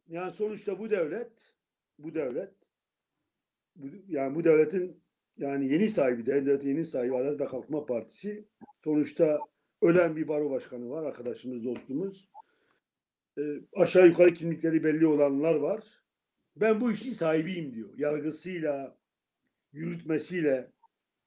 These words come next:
Ya hiç olmazsa, bakın hiç olmazsa adam öldürmekten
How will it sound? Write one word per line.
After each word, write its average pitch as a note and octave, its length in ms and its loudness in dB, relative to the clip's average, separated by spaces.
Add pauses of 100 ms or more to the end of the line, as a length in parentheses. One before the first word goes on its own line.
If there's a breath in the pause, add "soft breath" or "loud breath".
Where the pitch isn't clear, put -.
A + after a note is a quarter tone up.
(220)
Ya D3 140 2
hiç G#3 180 0
olmazsa, C4+ 460 2
bakın F#3 200 -4
hiç G#3+ 160 -6
olmazsa E3 540 -2 (360)
adam B3+ 320 4
öldürmekten F#3+ 760 -6